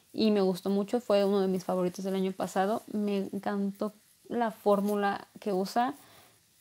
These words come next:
que es muy similar a Ibargüengoitia y a José Agustín, como de este humor y esta crítica social, eh, esa crítica social que hace mientras te da, da risa, eso me gustó.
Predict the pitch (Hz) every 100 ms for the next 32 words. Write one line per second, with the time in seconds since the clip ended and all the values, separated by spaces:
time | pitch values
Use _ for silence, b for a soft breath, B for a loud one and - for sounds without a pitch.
0 | _ _ _ - - _ _ _ _ -
1 | 226 208 226 233 226 214 190 190 190 214
2 | - 208 196 190 190 - 202 190 190 185
3 | 190 196 - 262 - - 214 196 185 180
4 | 180 180 196 180 190 196 202 196 - 196
5 | 202 226 - - 202 185 180 185 - 202
6 | 196 190 190 196 202 196 190 - 196 190
7 | - 180 180 165 B B B B - 196
8 | 190 185 - - 247 254 277 269 196 202
9 | 202 202 202 196 220 190 185 180 - 175
10 | - - - 190 185 196 185 202 - -
11 | 190 214 202 180 175 - 208 285